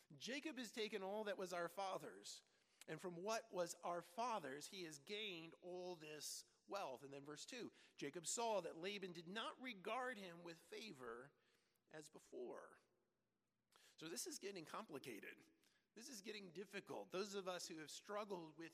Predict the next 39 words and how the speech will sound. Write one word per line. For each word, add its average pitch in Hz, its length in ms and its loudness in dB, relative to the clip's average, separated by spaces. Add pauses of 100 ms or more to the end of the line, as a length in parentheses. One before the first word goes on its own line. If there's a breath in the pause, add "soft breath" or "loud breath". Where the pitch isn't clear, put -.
in-law 185 460 2
situations, 190 880 -2
we 190 160 -2
know 220 240 2
how 190 240 4
uncomfortable 175 800 -2 (380 loud breath)
this 185 180 0
can 214 260 -4
be. 226 400 0
And 180 140 -6
yet, 226 560 -2 (1400 soft breath)
it - 80 -2
would 247 160 -6
be 240 100 -6
much 247 360 -2 (100)
easier 214 480 2
for 185 240 -6
Jacob 208 500 -4
to 175 80 -4
stay 240 460 -2
where 208 240 2
he 208 260 -6
is 175 480 2
in 170 160 -4
this 208 140 -4
situation 185 880 -4
than 165 160 -6
to 165 80 -4
do 180 160 -6
something 175 340 -2
else, 185 220 0
because 170 320 -4 (240)
here's 247 160 -8
the 196 80 -6
fact 208 260 -6
of 165 60 -10
the 160 80 -6
matter, 156 240 -2 (180 loud breath)
he's 294 220 -2